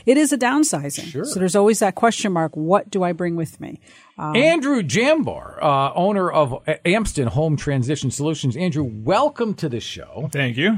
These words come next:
Speaker 2: Of course, of course. Now, tell us a little bit about your company and what you do. I've got a few questions, but I first wanna hear your
Speaker 3: I, I
Speaker 2: backstory
Speaker 3: think, uh,
Speaker 2: here.
Speaker 3: we <laughs>
Speaker 1: I've
Speaker 3: pretty
Speaker 1: done the
Speaker 3: much
Speaker 1: commercial
Speaker 3: did the
Speaker 1: for
Speaker 3: whole thing of what
Speaker 2: No.
Speaker 3: we do. Um, so we help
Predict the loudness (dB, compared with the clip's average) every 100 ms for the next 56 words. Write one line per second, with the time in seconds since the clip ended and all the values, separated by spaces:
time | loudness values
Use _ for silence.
0 | -2 -6 -8 -8 -4 -2 -2 -8 -10 -12
1 | -6 -2 -2 0 0 2 0 -2 -4 -2
2 | -2 0 0 0 0 0 0 0 -2 0
3 | 0 0 -2 -2 -2 -2 2 4 4 0
4 | 0 -2 0 0 -2 -4 -2 -2 -2 -4
5 | -2 -2 0 0 0 0 -4 0 2 4
6 | 2 2 2 4 4 2 -2 -2 -4 -2
7 | 0 0 -2 -4 -12 _ _ 0 0 -6
8 | -16 _ -10 4 6 8 8 10 10 10
9 | 10 10 12 12 12 12 6 2 -2 -2
10 | 0 0 0 0 -2 -4 -10 -12 -14 -20
11 | _ _ _ _ _ _ _ _ _ _
12 | _ _ _ _ _ -2 0 0 -4 -6
13 | -10 _ _ _ _ -4 -2 2 2 2
14 | 0 -2